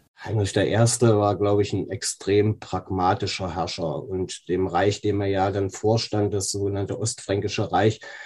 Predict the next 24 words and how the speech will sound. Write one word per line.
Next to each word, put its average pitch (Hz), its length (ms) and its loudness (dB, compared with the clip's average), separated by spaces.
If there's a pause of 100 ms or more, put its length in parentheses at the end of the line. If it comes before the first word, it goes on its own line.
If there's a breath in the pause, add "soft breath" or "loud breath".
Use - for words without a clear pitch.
(240 loud breath)
das 98 160 -2
bestand 107 380 2
ja 107 80 4
neunhundertneunzehn, 107 1080 4
stand 104 280 -4
das, - 260 -2
als 101 220 -4
er 104 260 2
König 113 500 0
wurde 107 460 2
oder 104 140 -2
zum 101 160 -4
König 104 320 -2
gewählt 101 380 2
wurde 107 200 2
von 107 140 -2
den 104 160 0
Franken 101 380 -2
und 104 140 -2
Sachsen, 98 480 -2 (460 loud breath)
eigentlich 110 340 2
vor 104 120 -2
dem 101 140 2
Zusammenbruch. 92 760 -2